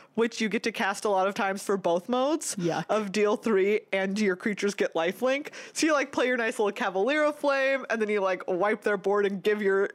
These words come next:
Speaker 1: your, you know, you're now your seven five lifelink.
Speaker 2: To Fairy Time Raveler, welcome back as well.
Speaker 1: Yes.
Speaker 2: Little T.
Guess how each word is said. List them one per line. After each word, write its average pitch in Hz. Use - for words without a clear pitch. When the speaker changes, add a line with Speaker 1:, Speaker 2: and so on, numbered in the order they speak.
Speaker 1:
your, 190
you 208
know, 175
you're 208
now 196
your 175
seven 185
five 185
lifelink. 208
Speaker 2:
To 247
Fairy 254
Time 214
Raveler, 180
welcome 202
back 185
as 180
well. 196
Speaker 1:
Yes. -
Speaker 2:
Little 208
T. 202